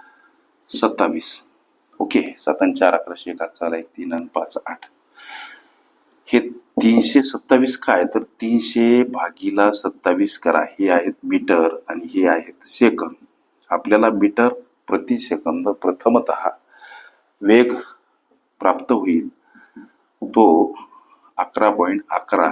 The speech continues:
एमएस. याचा अर्थ रेल्वे एका सेकंदाला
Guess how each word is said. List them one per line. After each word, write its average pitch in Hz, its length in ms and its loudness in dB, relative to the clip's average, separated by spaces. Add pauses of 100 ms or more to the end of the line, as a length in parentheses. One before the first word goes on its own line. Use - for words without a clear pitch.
(200)
एमएस. 98 840 -4 (100)
याचा 92 320 0
अर्थ 87 260 -2
रेल्वे 95 380 2 (1400)
एका 110 220 2
सेकंदाला 82 640 -6